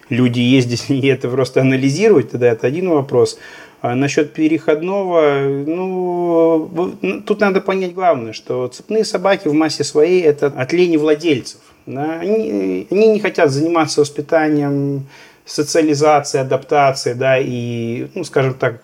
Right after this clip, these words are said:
э, удовлетворять все потребности собаки, да. И собак сажают именно от лени. И запрет этого, ну, человек не поменяется. Я не думаю, что они все подорвутся заниматься, э, с этими собаками,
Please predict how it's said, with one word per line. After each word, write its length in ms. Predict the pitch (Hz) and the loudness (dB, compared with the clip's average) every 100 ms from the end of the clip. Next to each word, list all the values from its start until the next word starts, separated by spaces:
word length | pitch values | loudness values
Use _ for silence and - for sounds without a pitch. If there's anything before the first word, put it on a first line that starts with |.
| - | -14
э, 280 | 117 113 110 123 113 120 139 | -8 -6 -6 -10 -14 -16 -12
удовлетворять 500 | 131 139 135 147 143 | -4 -4 0 0 0
все 100 | - | -2
потребности 500 | 135 135 135 123 - | -6 -2 -2 -4 -8
собаки, 460 | - - 135 117 - | -8 -4 -2 -2 -6
да. 300 | 104 123 139 - - - - _ | -6 -4 -4 -8 -20 -20 -20 _
И 720 | 131 123 127 127 127 127 127 127 | -2 2 2 4 2 2 0 -2
собак 340 | 170 180 208 | -2 0 -2
сажают 640 | - 165 185 175 156 - - - | -4 0 2 4 2 -2 -16 -6
именно 360 | 165 165 151 | 0 4 4
от 100 | 139 151 | 4 4
лени. 340 | 156 117 104 - _ _ _ _ | 2 2 -4 -18 _ _ _ _
И 600 | - 135 135 135 131 131 120 - - | -12 -4 0 4 4 2 -2 -12 -12
запрет 540 | 113 139 143 156 156 | -4 -2 2 2 2
этого, 440 | 175 175 139 120 113 | -2 0 0 2 0
ну, 420 | 135 151 147 139 | 0 0 0 -2
человек 420 | - 165 185 185 | -2 0 2 0
не 80 | 175 | -4
поменяется. 640 | 165 170 180 170 135 - | -4 -4 -2 -4 -4 -6
Я 100 | 120 | -4
не 100 | 127 | -2
думаю, 300 | 139 170 147 | 0 2 2
что 140 | - 117 | 2 -2
они 120 | 117 | -2
все 180 | - 113 | -2 -4
подорвутся 540 | 117 117 117 117 117 | -2 0 0 -2 -2
заниматься, 540 | 110 113 117 117 110 113 | -2 -2 -2 -4 -4 -6
э, 640 | 113 123 113 113 113 120 123 | -6 -6 -6 -8 -6 -6 -4
с 80 | 131 | -4
этими 240 | - 117 | -4 -8
собаками, 760 | - 123 151 190 - 135 120 | -8 -4 -2 -2 -4 -8 -8